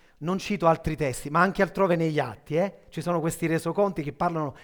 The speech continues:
della vittoria di Dio, del trionfo della fede e della crescita della Chiesa. Erode, pensavi di, che tutto fosse in mano tua. Hai fatto uccidere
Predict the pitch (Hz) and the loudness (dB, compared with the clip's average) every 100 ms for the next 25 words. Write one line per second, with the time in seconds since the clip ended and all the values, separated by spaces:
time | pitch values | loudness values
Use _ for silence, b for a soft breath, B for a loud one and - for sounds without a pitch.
0 | b 160 165 165 170 247 254 233 190 160 | b 0 2 2 0 4 6 4 0 0
1 | 214 185 - 202 220 175 190 190 170 214 | 2 2 4 6 6 4 -2 2 2 4
2 | 233 190 - - 170 190 190 196 196 - | 4 2 -2 -6 2 4 4 4 0 0
3 | 180 175 156 147 120 110 - b b b | -2 0 0 -2 -4 -10 -14 b b b
4 | b _ _ _ _ _ _ _ _ _ | b _ _ _ _ _ _ _ _ _
5 | _ _ _ 165 175 156 127 123 - - | _ _ _ 0 2 2 -2 -6 -8 -6
6 | 170 - 190 180 175 196 _ _ _ _ | -4 -2 -2 -2 -6 -10 _ _ _ _
7 | _ _ - 208 254 170 160 - 147 156 | _ _ -12 -10 -6 -6 -6 -8 -6 -4
8 | 156 139 120 104 _ _ _ _ _ _ | -6 -10 -16 -18 _ _ _ _ _ _
9 | _ _ _ _ _ _ _ _ _ 180 | _ _ _ _ _ _ _ _ _ 0
10 | 185 196 180 - 165 - - 180 156 156 | 4 4 4 0 -8 -8 -8 -4 -2 0
11 | 151 147 | 0 -2